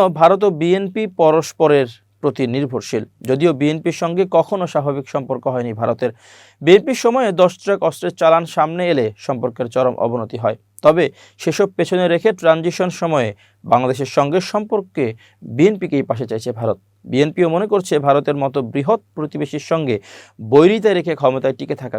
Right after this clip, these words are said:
কঠিন হবে। সম্পর্ক ভালো না থাকলে কাজ ফেলে প্রতিবেশী মোকাবেলায় ব্যস্ত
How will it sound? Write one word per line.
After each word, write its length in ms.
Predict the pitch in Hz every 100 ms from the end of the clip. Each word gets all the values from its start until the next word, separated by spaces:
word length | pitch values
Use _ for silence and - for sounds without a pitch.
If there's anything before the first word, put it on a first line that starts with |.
| 110
কঠিন 220 | 120 139 120
হবে। 180 | 87 - _ -
সম্পর্ক 300 | 110 104 123 120
ভালো 140 | 120 143 135
না 60 | 156
থাকলে 260 | 214 185 123 104 - _ -
কাজ 160 | 165 165
ফেলে 180 | - 202 220
প্রতিবেশী 440 | 190 196 185 180 180
মোকাবেলায় 480 | 156 165 143 139 110
ব্যস্ত 240 | 131 120